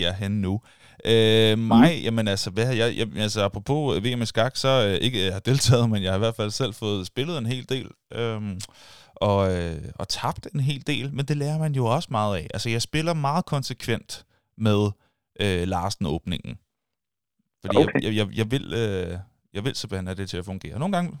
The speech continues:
Speaker 1: lykkes det, nogle gange gør det ikke. Øhm, der kommer gode og dårlige perioder. Lige, lige den sidste uges tid, den har sgu været lidt hård. Det er lidt hårdt, når man sidder om aftenen og tænker, "Okay, nu spiller jeg bare lige,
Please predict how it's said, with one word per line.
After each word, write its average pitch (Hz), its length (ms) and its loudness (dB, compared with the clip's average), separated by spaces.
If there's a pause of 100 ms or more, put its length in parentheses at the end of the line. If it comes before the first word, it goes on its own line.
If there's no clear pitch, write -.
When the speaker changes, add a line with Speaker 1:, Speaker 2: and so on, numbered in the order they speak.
Speaker 1:
lykkes 143 220 -4
det, 143 220 -8
nogle 143 160 -6
gange 110 140 -4
gør 110 80 -2
det 107 80 -4
ikke. 92 240 -4 (840)
Øhm, 85 440 -6 (100)
der - 60 -10
kommer 101 220 -2
gode 127 260 -2
og 139 80 -4
dårlige 104 260 -2
perioder. 92 400 -2 (180)
Lige, 170 220 -4
lige 165 180 -6
den 196 100 -8
sidste 170 300 -4
uges 143 100 -8
tid, 127 160 -4
den 185 160 -8
har 247 60 -6
sgu - 160 -8
været 185 160 -2
lidt 220 100 -4
hård. 196 220 -2 (360)
Det 147 60 2
er 147 40 4
lidt 180 160 0
hårdt, 160 240 4
når 180 60 2
man 151 100 0
sidder 160 180 2
om 147 60 2
aftenen 117 220 2
og 131 40 -6
tænker, 131 160 0
"Okay, 127 260 -2 (480)
nu 135 60 -4
spiller 151 320 2
jeg 143 100 4
bare 135 120 6
lige, 143 220 0